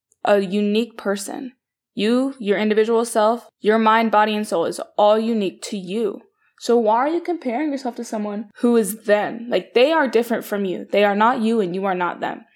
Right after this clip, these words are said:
There is no need to compare yourself to them. How you grew up, how you act, how you think is different from them. What you eat, what you wear, it's different from them. Do not compare yourself to others.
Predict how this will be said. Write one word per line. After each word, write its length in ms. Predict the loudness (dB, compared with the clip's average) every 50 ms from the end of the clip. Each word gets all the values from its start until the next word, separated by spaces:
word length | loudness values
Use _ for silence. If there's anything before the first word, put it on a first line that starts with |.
| _ _ _
There 180 | 2 4 4 4
is 160 | 2 0 -2
no 340 | 0 0 2 2 2 2 2
need 380 | 2 2 2 2 0 0 -2
to 100 | -6 -6
compare 540 | -6 -4 -6 -8 -8 -6 -2 0 0 2 2
yourself 420 | 0 0 -2 -2 0 0 0 0 -2
to 120 | -6 -8
them. 240 | -8 -8 -10 -12 -14 -18 _ _ _ _
How 160 | -2 2 2
you 180 | 2 4 2 0
grew 260 | 0 2 4 4 4
up, 300 | 4 4 4 2 0 -6 -16 _ _ _ _ _
how 160 | -2 2 2
you 240 | 2 4 2 0 0
act, 360 | 2 2 4 4 2 0 -2 -4
how 120 | 0 0
you 180 | 2 2 0 -4
think 280 | -2 -2 -2 0 0
is 140 | 0 -2 2
different 320 | 2 0 2 2 -2 -2
from 200 | 0 0 0 0
them. 280 | 0 -2 -2 -4 -6 -10 -16 _ _ _
What 240 | 0 0 2 0 -2
you 120 | -2 -2 -2
eat, 280 | -2 0 0 0 0 0
what 220 | 0 -2 -2 -2
you 120 | -4 -2
wear, 600 | 2 4 4 4 4 4 2 2 0 -2 -6 -12 _ _ 0 0
it's 160 | 0 2 2
different 300 | 0 0 2 0 -2 0
from 180 | 0 0 0
them. 300 | 0 0 -2 -4 -8 -12 -16 _ _ _
Do 140 | -2 2 4
not 240 | 4 4 4 2 0
compare 440 | -2 -2 -2 -4 -2 0 2 4
yourself 320 | 4 2 2 2 -2 -2 -2
to 80 | -2 -2
others. 420 | -2 -2 -2 -4 -6 -10 -14 -20